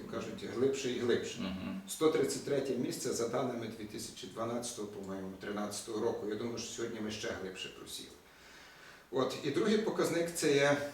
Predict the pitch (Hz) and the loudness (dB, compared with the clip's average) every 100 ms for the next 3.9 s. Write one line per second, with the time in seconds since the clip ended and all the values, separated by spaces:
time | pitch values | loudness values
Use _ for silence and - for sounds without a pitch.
0 | - - - - 139 120 143 143 135 135 | -10 -14 -16 -8 -2 4 6 6 4 4
1 | 131 - - 131 135 135 - - - 107 | 2 0 -6 -4 4 4 8 8 8 4
2 | 107 107 107 117 - - 104 104 110 - | 0 0 0 -2 -4 -6 -8 -8 -8 -10
3 | 104 107 107 107 101 - 107 98 - | -8 -6 -4 -4 -6 -8 -10 -10 -14